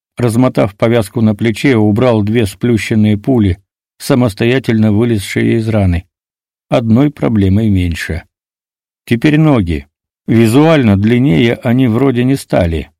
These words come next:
но процесс регенерации шёл, и это радовало. Снова замотал их и надел штаны. Пора двигаться дальше. Прыгнул вперёд по своему маршруту на полкилометра и,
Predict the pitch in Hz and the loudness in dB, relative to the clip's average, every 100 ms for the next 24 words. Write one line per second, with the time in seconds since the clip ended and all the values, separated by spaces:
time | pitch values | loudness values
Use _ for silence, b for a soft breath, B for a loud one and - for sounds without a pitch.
0 | _ _ - 139 180 160 135 151 - 127 | _ _ -2 0 0 -2 0 -2 -2 -2
1 | 120 117 113 127 - 131 131 - 160 98 | 0 2 2 -2 -2 -4 -4 -2 0 0
2 | - - 104 113 - 135 120 92 87 85 | -4 -2 -2 0 0 2 2 0 -2 -6
3 | 78 - _ _ _ _ _ - - 165 | -8 -14 _ _ _ _ _ -6 0 2
4 | 165 123 127 117 101 151 135 98 120 104 | 2 2 2 0 0 0 0 0 0 2
5 | 101 131 - - 120 104 90 76 _ _ | 2 -2 -4 -4 0 0 0 -4 _ _
6 | _ _ _ _ 120 127 127 107 113 110 | _ _ _ _ -4 -2 0 0 0 -2
7 | - 110 104 98 87 - - _ _ _ | -2 -2 0 0 -2 -8 -14 _ _ _
8 | _ _ 117 143 139 135 123 98 120 117 | _ _ 0 2 2 2 2 0 0 2
9 | 139 - 120 - 123 117 123 131 117 104 | 0 -2 -4 -4 -2 0 2 2 0 -2
10 | 110 135 120 110 104 101 117 98 107 95 | 0 0 2 2 2 0 -2 -2 0 2
11 | 104 131 - 95 90 80 | 0 -2 -4 -4 -4 -6